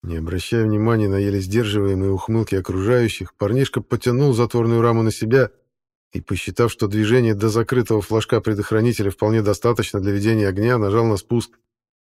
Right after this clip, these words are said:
Его немало удивило отсутствие хоть какого-то результата, потому он теребил спусковую скобу ещё некоторое время,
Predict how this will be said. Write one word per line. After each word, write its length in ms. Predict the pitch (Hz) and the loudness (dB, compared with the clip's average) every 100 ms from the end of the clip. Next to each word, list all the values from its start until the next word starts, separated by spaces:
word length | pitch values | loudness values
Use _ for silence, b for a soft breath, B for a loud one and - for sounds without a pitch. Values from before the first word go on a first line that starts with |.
| _ - | _ -10
Его 260 | 85 101 | -4 0
немало 480 | 110 113 107 120 139 | 2 2 4 4 4
удивило 440 | 139 131 123 139 147 | 4 2 4 4 4
отсутствие 420 | - 143 - 131 | 2 -4 -2 -2
хоть 180 | 131 - | -2 -2
какого-то 480 | 143 - 135 110 | -4 0 0 2
результата, 560 | 107 113 123 139 110 98 _ _ _ _ _ | 0 0 0 0 0 -6 _ _ _ _ _
потому 300 | 95 101 107 | -6 -2 0
он 100 | 120 | 0
теребил 500 | 107 117 113 113 147 | 2 2 2 2 0
спусковую 500 | 131 123 - 127 127 | 0 -4 -2 2 2
скобу 320 | 117 120 120 127 | 2 0 0 0
ещё 240 | - 135 | 2 2
некоторое 380 | 131 127 120 120 | 2 0 0 2
время, 320 | 117 113 | 2 0